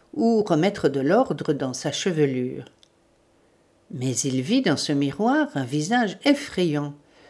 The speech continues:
tout saignant des écorchures que lui avaient faites les branches des arbres, avec ses cheveux blonds hérissés, pareils à de l'herbe flétrie,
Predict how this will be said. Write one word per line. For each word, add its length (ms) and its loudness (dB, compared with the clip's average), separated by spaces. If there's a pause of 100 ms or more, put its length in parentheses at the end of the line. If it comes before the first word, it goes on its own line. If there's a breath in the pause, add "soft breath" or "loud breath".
(260 soft breath)
tout 160 8
saignant 560 0
des 320 2
écorchures 640 0
que 80 2
lui 220 0
avaient 200 2
faites 360 -4
les 80 -2
branches 400 -4
des 240 -8
arbres, 500 -2 (580 soft breath)
avec 300 2
ses 240 -2
cheveux 480 2
blonds 400 0 (100)
hérissés, 680 2
pareils 560 0
à 40 0
de 120 0
l'herbe 400 0
flétrie, 800 -2